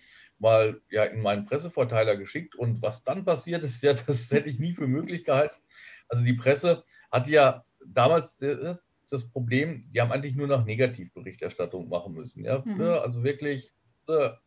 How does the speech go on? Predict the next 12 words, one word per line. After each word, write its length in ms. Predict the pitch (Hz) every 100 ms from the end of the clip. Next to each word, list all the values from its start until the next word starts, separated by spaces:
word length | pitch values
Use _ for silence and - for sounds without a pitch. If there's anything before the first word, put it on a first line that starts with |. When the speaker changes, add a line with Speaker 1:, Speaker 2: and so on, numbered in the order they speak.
| -
Speaker 1:
Corona 640 | 117 131 143 175 170 160 - - - - -
war 340 | 131 135 - - _ _
allgegenwärtig, 880 | 127 139 139 127 123 156 180 185 175
ja, 180 | 151 160
es, 380 | 131 123 - 147
äh, 240 | 151 131
war 160 | 127 127
alles 280 | 165 156
nur 140 | 156 143
negativ, 600 | 143 175 175 175 175 165
et 120 | 127
cetera. 580 | 127 156 170 175 170